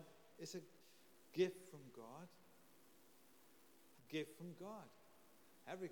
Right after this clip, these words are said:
good and perfect gift comes from the Father of light, within whom there's no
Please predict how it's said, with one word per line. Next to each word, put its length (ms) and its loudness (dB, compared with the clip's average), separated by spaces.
good 200 4
and 100 -6
perfect 380 0
gift 340 0
comes 220 -2
from 120 -6
the 120 -4
Father 280 0
of 160 -4
light, 200 2
within 360 6
whom 160 4
there's 180 4
no 120 4